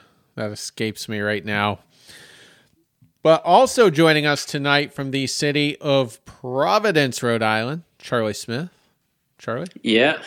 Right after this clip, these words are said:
Speaker 2: yeah. It's, uh, it's not been such a pretty time. Um, I've been relatively quiet on Twitter, and I usually chirp people. Um, and when I think of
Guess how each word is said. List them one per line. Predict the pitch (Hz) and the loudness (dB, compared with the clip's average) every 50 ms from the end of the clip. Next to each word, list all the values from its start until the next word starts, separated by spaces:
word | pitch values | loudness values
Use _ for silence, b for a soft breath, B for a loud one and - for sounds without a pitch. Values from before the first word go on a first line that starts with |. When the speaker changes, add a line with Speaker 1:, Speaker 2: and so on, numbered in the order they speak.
| B B B - - - - | B B B -16 -14 -12 -10
Speaker 2:
yeah. | - 139 139 165 - - | -10 -8 -8 -8 -8 -8
It's, | 117 - - - - | -8 -8 -8 -6 -6
uh, | 117 107 104 104 104 104 104 | -4 -4 -2 -2 -4 -4 -4
it's | 104 107 - - - | -6 -6 -8 -8 -6
not | 120 120 135 151 - | -4 -4 -4 -6 -6
been | 160 156 156 156 151 151 151 151 147 b b b b b b b b b - | -6 -6 -6 -6 -8 -8 -10 -12 -16 b b b b b b b b b -16
such | - - - 147 143 - | -12 -10 -10 -8 -8 -10
a | 131 | -12
pretty | - - - - 147 143 139 | -12 -12 -10 -8 -6 -6 -6
time. | 135 - - 135 131 151 156 139 107 107 98 113 - | -8 -6 -6 -4 -4 -2 -2 -2 -4 -6 -8 -10 -10
Um, | - 110 107 107 104 104 104 101 | -8 -6 -4 -4 -4 -4 -4 -6
I've | 104 120 | -6 -6
been | 127 123 113 | -6 -8 -8
relatively | 107 107 110 120 123 123 120 - 127 117 117 110 | -8 -6 -4 -2 -2 -2 -4 -8 -10 -10 -10 -10
quiet | 107 - - 113 113 117 113 | -10 -8 -6 -4 -4 -4 -4
on | 110 110 110 | -6 -10 -12
Twitter, | - - 120 120 123 123 | -10 -6 -4 -2 -2 -4
and | 117 110 | -4 -8
I | 107 110 | -8 -8
usually | 120 123 117 - 104 | -8 -8 -8 -10 -14
chirp | 101 - - 117 127 - | -14 -10 -6 -6 -6 -6
people. | - - 104 - - 101 101 101 101 _ _ _ _ _ _ _ _ _ _ _ _ - | -8 -12 -12 -8 -6 -6 -6 -6 -8 _ _ _ _ _ _ _ _ _ _ _ _ -6
Um, | 101 101 101 98 98 98 98 98 98 98 | -6 -4 -4 -4 -4 -4 -6 -6 -8 -8
and | 98 101 | -8 -6
when | 104 107 | -4 -4
I | 117 117 | -4 -4
think | 117 - 123 117 - | -4 -4 -4 -4 -4
of | 113 107 104 98 | -4 -4 -6 -10